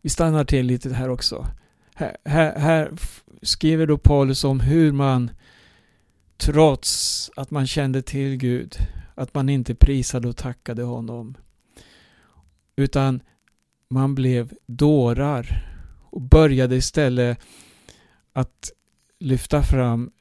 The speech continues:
skapelsen. Bilder av dödliga människor, av fåglar, fyrfota djur, kräldjur och så vidare. Och så står det, det är som ett straff här. Därför utlämnade Gud dem åt deras hjärtans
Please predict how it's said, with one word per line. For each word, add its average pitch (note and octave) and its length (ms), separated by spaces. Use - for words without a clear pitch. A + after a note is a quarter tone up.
skapelsen. - 1160
Bilder C#3+ 440
av C3+ 120
dödliga C3+ 500
människor, C3+ 580
av C3 80
fåglar, C3+ 760
fyrfota C3 680
djur, B2+ 340
kräldjur B2+ 880
och - 120
så - 120
vidare. B2+ 500
Och C#3+ 100
så D#3+ 120
står F3 220
det, D#3 160
det D3 100
är D#3 60
som F3+ 140
ett F3 120
straff - 640
här. B2 400
Därför D#3 720
utlämnade C3 920
Gud B2 260
dem B2 200
åt B2 120
deras B2+ 340
hjärtans C3 760